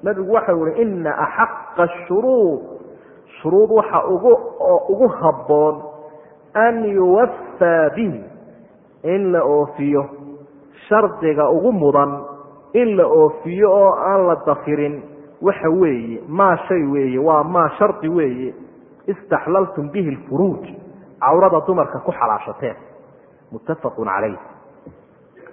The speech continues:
Xadiidkani waxa uu tilmaamayaa, een, guurka. Waa inagii soo nidhi waa inaan shardi lagu xidhin. Shardigaa inaan lagu xidhin,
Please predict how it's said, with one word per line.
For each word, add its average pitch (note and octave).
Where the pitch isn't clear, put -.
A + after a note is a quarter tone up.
Xadiidkani G#3+
waxa F#3+
uu F3
tilmaamayaa, E3+
een, C3+
guurka. G#3+
Waa C3
inagii F#3
soo F#3
nidhi F3
waa E3+
inaan E3
shardi E3+
lagu C3
xidhin. -
Shardigaa E3
inaan F3
lagu D#3+
xidhin, D#3